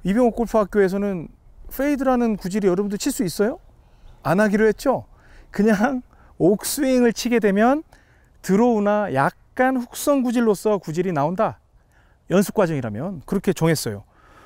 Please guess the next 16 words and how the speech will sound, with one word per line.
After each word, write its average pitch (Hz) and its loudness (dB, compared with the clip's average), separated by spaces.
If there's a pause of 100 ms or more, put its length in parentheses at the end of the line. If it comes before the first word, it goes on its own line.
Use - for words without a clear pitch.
(100)
그러면 269 4
우리는 247 0
이제 202 -4
습관적으로 320 2
뭘 185 4
보면 202 2
되냐면, 160 -2 (600)
오른쪽에 320 2
뭐가 170 -2
있는지만 127 -8
보면 104 -12
돼요. 98 -18 (580)
오른쪽에 220 0
카트 254 -2
도로가 196 0
있고, 262 -6